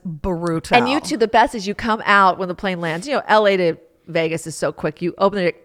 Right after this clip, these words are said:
Speaker 2: oh, yeah, the best nap. I was like, "I'm gonna kill
Speaker 1: Kill
Speaker 2: you
Speaker 1: you.
Speaker 2: too."
Speaker 1: <laughs> I'm gonna beat the shit. Nude girl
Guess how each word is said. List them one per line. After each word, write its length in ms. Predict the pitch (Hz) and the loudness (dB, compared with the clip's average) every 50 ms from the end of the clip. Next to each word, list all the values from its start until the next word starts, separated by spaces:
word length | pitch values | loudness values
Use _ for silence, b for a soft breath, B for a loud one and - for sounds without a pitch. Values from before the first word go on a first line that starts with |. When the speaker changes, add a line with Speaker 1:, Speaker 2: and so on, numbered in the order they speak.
| - | 0
Speaker 2:
oh, 340 | 285 311 349 349 370 - 185 | 4 4 6 6 4 4 2
yeah, 140 | 208 247 240 | 2 0 2
the 120 | 220 240 214 | 2 0 -2
best 420 | 190 - 285 269 294 311 - - | 0 2 4 4 4 4 2 0
nap. 300 | 277 262 240 226 226 - - | 0 2 4 4 2 2 0
I 80 | 196 208 | 2 2
was 100 | 220 220 | 2 0
like, 100 | 214 190 - _ | -4 -10 -10 _
"I'm 140 | - 214 247 | -12 -12 -10
gonna 220 | 311 190 139 - - _ _ - | -10 -10 -10 -10 -12 _ _ -16
kill 240 | - - - 214 | -12 -4 0 2
Speaker 1:
Kill 180 | 208 202 196 196 | 2 2 2 2
Speaker 2:
you 120 | 190 - - - | 4 4 4 4
Speaker 1:
you. 160 | 151 151 151 | 4 0 2
Speaker 2:
too." 280 | 147 - - 214 254 226 B | 2 4 4 6 4 4 B
Speaker 1:
<laughs> 60 | B B B B B B B B B B B 320 | B B B B B B B B B B B -6
I'm 60 | 330 | -6
gonna 80 | - | -4
beat 240 | - - 285 302 220 | -2 -2 0 0 0
the 140 | 220 285 277 | 0 0 0
shit. 260 | - - - 302 294 | -2 0 0 0 2
Nude 320 | 294 254 254 294 349 311 240 | 4 4 4 4 2 2 2
girl 300 | 277 277 277 277 262 | 2 4 4 4 2